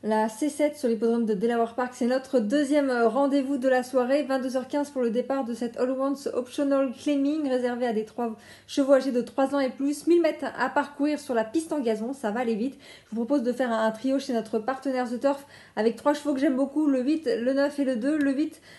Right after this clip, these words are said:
euh, c'est Redeem Eddy, un cheval qui est en pleine forme. Il reste, euh, sur, euh, vraiment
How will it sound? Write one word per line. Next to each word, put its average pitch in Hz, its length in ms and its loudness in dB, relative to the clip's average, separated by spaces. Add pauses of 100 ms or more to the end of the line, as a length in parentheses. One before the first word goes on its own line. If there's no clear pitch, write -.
(200)
euh, 233 300 4
c'est 269 160 0
Redeem 294 420 0 (100)
Eddy, 269 440 0
un 269 100 -2
cheval 277 360 -4
qui 294 120 -4
est 311 180 -6
en 226 120 -2
pleine 320 280 0
forme. 254 380 -2
Il 233 80 0
reste, 247 320 -4
euh, 196 260 2
sur, 214 260 -6
euh, 196 300 0
vraiment 220 340 -4